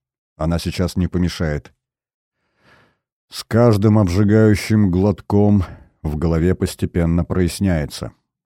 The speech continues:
Так, надо еще раз прокрутить кусок воспоминаний от начала танцев и до того места, когда я окончательно пошел в разнос. Непонятной по-прежнему остается причина такого моего резкого ухода в нирвану.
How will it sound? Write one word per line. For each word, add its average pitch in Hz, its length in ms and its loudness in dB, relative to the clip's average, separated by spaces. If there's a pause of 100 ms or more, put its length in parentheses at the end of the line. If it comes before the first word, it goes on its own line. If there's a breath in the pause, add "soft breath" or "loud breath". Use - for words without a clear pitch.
(300)
Так, - 360 -4 (640)
надо 92 200 0
еще 104 240 0
раз 92 160 -2
прокрутить 95 580 -4
кусок - 400 -4
воспоминаний 92 840 0
от - 160 -10
начала 90 440 -2
танцев 123 500 -2 (260)
и 101 120 0
до 104 100 4
того 104 260 2
места, 113 440 2
когда 101 360 0
я 98 140 4
окончательно 104 760 0
пошел 92 380 -4
в 80 100 -4
разнос. 80 580 -4 (540)
Непонятной 135 840 0
по-прежнему 127 640 0
остается 123 480 0
причина 113 580 0
такого 95 460 -2
моего 95 440 0
резкого 135 600 0
ухода 120 500 2
в 87 160 0
нирвану. 113 760 2